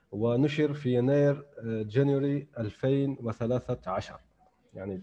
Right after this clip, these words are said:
تسعة وعشرين يناير، آه، ألفين وثلاثة عشر. يعني ما شاء الله عليك، أنت،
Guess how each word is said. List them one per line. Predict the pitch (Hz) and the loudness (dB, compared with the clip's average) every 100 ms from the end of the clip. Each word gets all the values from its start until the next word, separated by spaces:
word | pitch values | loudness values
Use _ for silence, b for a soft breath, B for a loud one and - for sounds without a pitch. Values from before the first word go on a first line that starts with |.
| - | -10
تسعة | - 98 | -8 -6
وعشرين | 107 123 131 131 120 | -4 0 2 2 0
يناير، | 110 113 135 135 - | -2 2 2 2 -2
آه، | 107 98 95 | -8 -10 -10
ألفين | - 127 | -6 -4
وثلاثة | 113 110 110 - 87 | -4 -6 -8 -8 -10
عشر. | 92 - b b b b - | -10 -16 b b b b -6
يعني | 101 | -2
ما | 120 | 0
شاء | - 143 | 4 6
الله | 143 139 | 6 6
عليك، | 127 147 - | 8 6 6
أنت، | 120 110 | 2 0